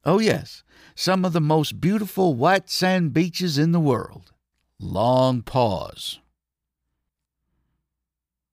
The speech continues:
I'd like to make one thing clear from the start. I want us to be friends first. Friends before we talk on the telephone or meet.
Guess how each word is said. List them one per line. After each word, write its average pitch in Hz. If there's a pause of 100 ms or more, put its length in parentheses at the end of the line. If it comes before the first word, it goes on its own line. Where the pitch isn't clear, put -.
(340)
I'd 226
like 160
to 110
make 104
one 107
thing 92
clear 87
from 73
the 76
start. 87 (800)
I 127
want 147
us 160
to 127
be 110
friends 87
first. - (680)
Friends 160
before 123
we 104
talk 101
on 82
the 76
telephone 76
or 73
meet. -